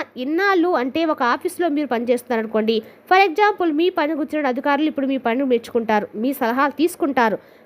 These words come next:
అలాగే మీకు కొత్త బాధ్యతలు అప్పగిస్తారు. సమాజంలో కూడా మీ గౌరవం అనేది మరింత ఎక్కువగా పెరుగుతుంది. నిన్నటి వరకు మిమ్మల్ని చూసి నవ్విన వాళ్ళే రేపటి రోజు మిమ్మల్ని చూసి ఆశ్చర్యపోయేలా మీ ఎదుగుదల అనేది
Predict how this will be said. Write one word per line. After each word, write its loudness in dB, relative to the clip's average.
అలాగే 4
మీకు -2
కొత్త -2
బాధ్యతలు 0
అప్పగిస్తారు. -2
సమాజంలో 2
కూడా 2
మీ 4
గౌరవం 2
అనేది 0
మరింత 0
ఎక్కువగా 0
పెరుగుతుంది. -2
నిన్నటి 6
వరకు 0
మిమ్మల్ని -2
చూసి -6
నవ్విన 0
వాళ్ళే 2
రేపటి 0
రోజు 2
మిమ్మల్ని -2
చూసి -6
ఆశ్చర్యపోయేలా 0
మీ 6
ఎదుగుదల 2
అనేది 0